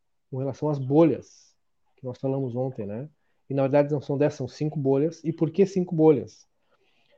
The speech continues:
Porque, é, a Santa Casa tem aí, elas, essas bolhas, elas têm que funcionar junto com o respirador, tá? Então são cinco respiradores,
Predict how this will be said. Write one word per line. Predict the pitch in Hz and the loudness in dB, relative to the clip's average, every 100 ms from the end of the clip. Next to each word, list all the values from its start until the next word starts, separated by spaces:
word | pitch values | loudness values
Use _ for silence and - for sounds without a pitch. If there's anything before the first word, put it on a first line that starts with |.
| _ - | _ -2
Porque, | 151 147 156 156 165 - _ _ _ - | -2 0 6 6 6 0 _ _ _ -8
é, | 143 139 139 139 135 135 131 | 0 2 4 4 4 2 -2
a | 127 | -4
Santa | 131 131 | -6 -2
Casa | 139 143 | 0 0
tem | 139 151 151 | 0 0 0
aí, | 131 143 - _ _ _ - | 2 0 -4 _ _ _ -6
elas, | 135 123 - | -4 -4 -6
essas | 110 135 | -6 -4
bolhas, | 120 143 143 | 0 2 2
elas | 127 120 | 0 -6
têm | 135 | -8
que | 127 | -8
funcionar | 135 - 131 117 | -10 -6 -4 -2
junto | 139 135 | -4 -6
com | - 131 | -6 -6
o | 123 | -4
respirador, | 123 - 135 117 120 151 - _ _ _ _ _ _ | -8 -4 -2 0 0 -2 -4 _ _ _ _ _ _
tá? | - 95 123 - _ _ _ _ _ _ _ _ _ _ _ _ - | -10 -8 -10 -16 _ _ _ _ _ _ _ _ _ _ _ _ -14
Então | 139 135 147 151 | -12 -6 -4 -4
são | - 160 | -6 -10
cinco | - 208 220 220 151 | -4 2 2 2 -4
respiradores, | 131 127 127 117 117 123 143 - | -6 -8 -8 -8 -6 -6 -8 -16